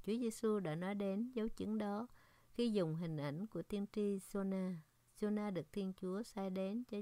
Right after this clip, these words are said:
dân thành Ninive. Ông tưởng Chúa sẽ dùng ông để làm một dấu lạ cả thể, khiến dân thành sẽ tin vào sứ mệnh của ông. Nhưng cuối cùng, qua con người của ông, Thiên Chúa chỉ kêu mời sự hoán cải và tình yêu.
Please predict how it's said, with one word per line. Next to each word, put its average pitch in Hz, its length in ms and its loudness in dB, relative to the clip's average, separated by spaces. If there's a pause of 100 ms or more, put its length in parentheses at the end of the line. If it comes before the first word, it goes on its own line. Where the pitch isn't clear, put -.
dân 208 180 -4
thành 175 320 -2
Ninive. 185 720 -2 (760)
Ông 214 280 2
tưởng 165 340 -2
Chúa 226 340 2
sẽ - 360 -4
dùng 175 460 0
ông 202 400 0
để 165 180 -2
làm 175 260 0
một 143 180 -6
dấu 196 200 0
lạ 175 280 0
cả 151 200 -4
thể, 151 340 -4 (100)
khiến 220 260 -2
dân 214 220 -2
thành 151 460 -2
sẽ 170 120 -12 (120)
tin 196 280 0
vào 156 160 -2
sứ 190 180 -6
mệnh 180 280 -2
của 185 140 -12
ông. 180 280 0 (600)
Nhưng 175 160 2
cuối 208 180 4
cùng, 160 360 0 (180)
qua 202 140 -2
con 220 240 4
người 180 140 4
của 160 160 -2
ông, 190 320 2 (120)
Thiên 202 180 -2
Chúa 226 160 -2 (100)
chỉ 160 100 -4
kêu 214 240 0
mời 160 360 0
sự 156 220 -6
hoán 202 280 -2
cải 165 420 -4
và 170 100 -2
tình 151 260 -2
yêu. 180 340 0